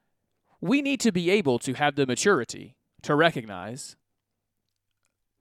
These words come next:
why a person would think a given thing that's had a different experience. A, a person who came up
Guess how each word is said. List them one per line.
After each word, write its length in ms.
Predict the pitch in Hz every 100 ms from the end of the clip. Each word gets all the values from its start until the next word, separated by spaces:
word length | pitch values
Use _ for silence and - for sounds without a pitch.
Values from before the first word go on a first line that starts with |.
| _ _
why 440 | 135 151 185 196
a 120 | 151 151
person 480 | - 165 - 143 123
would 160 | 135
think 280 | - 160 156
a 80 | 135
given 340 | 131 127 120
thing 520 | 117 - 143 113 107 113
that's 160 | 127
had 120 | 143
a 40 | 127
different 220 | 120 117
experience. 720 | - 135 104 - - - - _ _ _ _ _ _ _ _ _ _ _ _ _ _ _ _
A, 100 | 156 - _ _ -
a 80 | 165
person 300 | 233 233 202
who 80 |
came 280 | 190 196 196
up 240 | 131 127